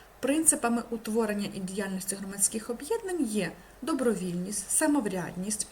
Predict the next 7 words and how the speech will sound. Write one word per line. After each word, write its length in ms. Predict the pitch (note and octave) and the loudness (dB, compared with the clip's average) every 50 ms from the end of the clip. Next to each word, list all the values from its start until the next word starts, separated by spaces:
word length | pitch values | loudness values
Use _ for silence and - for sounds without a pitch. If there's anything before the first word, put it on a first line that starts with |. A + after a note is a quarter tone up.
| - - - - - | -16 -20 -16 -6 -2
вільний 360 | A3+ A#3+ D4+ D4 D4 C#4+ D4 | 4 4 6 6 6 4 4
вибір 340 | C4 C4+ A#3 A#3 C4+ C4+ - | 4 2 2 2 0 0 2
території 520 | C4 B3+ B3+ B3 - G3+ G3 F#3+ G3 G3+ | 0 2 2 0 -2 -4 -2 -2 -2 -2
діяльності, 800 | F3+ F3 F3 E3 F3 D#3+ D#3 F3+ F3+ F#3 - - - - A3+ A3 - - - - - | -2 -4 -4 -4 -4 -4 -2 -4 -2 -2 -2 0 0 -2 -4 -4 -6 -14 -10 0 4
рівність 420 | A#3 C4 D4+ D4 C#4+ C#4 - - | 6 6 8 8 6 6 4 2
перед 260 | - B3 A#3+ A#3+ G#3 | 2 0 2 2 2
законом, 540 | - A#3 A3 - - F3+ E3 E3+ F3+ F#3 F#3 | 2 0 -2 -2 -2 -2 -2 0 0 -2 -4